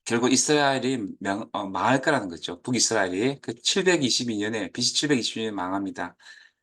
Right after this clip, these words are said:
그래서 이제 그, 어,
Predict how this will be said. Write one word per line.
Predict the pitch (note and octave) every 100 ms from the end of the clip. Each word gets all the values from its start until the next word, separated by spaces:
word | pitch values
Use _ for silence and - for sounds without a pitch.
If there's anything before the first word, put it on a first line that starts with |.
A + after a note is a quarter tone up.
| _ _ _ _
그래서 | C#3+ C3+ C#3
이제 | A#2+ B2 A#2+ A2+ A2+ G2+ -
그, | - A2+ G#2+ G#2 G2+ F#2+ F#2 E2+ - -
어, | G#2 G2+ G2 F#2 F2+ E2+ E2